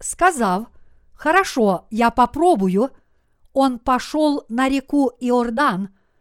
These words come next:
снял свои одежды и омылся семь раз.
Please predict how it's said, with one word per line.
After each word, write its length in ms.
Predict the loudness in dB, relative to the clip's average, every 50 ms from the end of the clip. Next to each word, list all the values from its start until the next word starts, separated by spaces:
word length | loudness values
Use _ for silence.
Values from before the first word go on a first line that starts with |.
| _ _ _
снял 540 | -16 -12 -6 -2 0 0 0 0 0 -4 _
свои 360 | -14 -6 -2 0 0 2 0
одежды 800 | 0 -2 -2 -4 -2 0 0 0 -2 -2 -4 -4 -4 -4 -6 -8 _ _ _ _ _ _ _ _ _ _ _ -4
и 160 | -4 -4 -4 -4 -2
омылся 800 | -2 -2 0 0 0 0 -2 -2 -4 -4 0 2 2 2 2 0 -2
семь 360 | -6 -10 -6 -4 -4 -4 -2 -2
раз. 440 | -2 0 0 -2 -4 -6 -12 -14